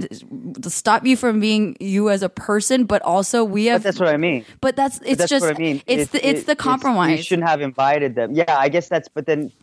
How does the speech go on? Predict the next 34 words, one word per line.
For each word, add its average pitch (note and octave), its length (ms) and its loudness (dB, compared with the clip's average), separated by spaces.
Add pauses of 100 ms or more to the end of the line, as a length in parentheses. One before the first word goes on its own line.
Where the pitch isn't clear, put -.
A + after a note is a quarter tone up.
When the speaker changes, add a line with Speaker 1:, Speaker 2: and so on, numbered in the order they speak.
(400)
Speaker 2:
it, F#2 480 -6 (380)
okay, C#3 340 4 (760)
were C3 380 0
they E3+ 160 2
being D#3+ 260 0
paid? C#3 440 -2 (380)
Speaker 1:
Yeah, B3 220 0 (100)
I, A#3 260 0
I G#3+ 80 0
believe G#3+ 320 0
so. F#3+ 540 -2
I F#3 100 0
wasn't A#3 300 0
the A#3 80 2
director F#3+ 360 0
that D#3+ 200 2
year. D#3+ 160 2
I - 20 4
was E3+ 120 -2
associate, E3 520 -2
but - 60 -4
I'm E3+ 100 -4
pretty A#3+ 400 -2
sure G#3 220 2
'cause - 120 -2
Speaker 2:
Okay, G3 100 2
Speaker 1:
they G#3+ 80 2
were, G3+ 40 0
Speaker 2:
so G3+ 80 -2
Speaker 1:
they're F3+ 80 2
Speaker 2:
they D#3+ 120 2
are D#3+ 100 2
being D#3 180 -2
paid. C#3+ 120 -6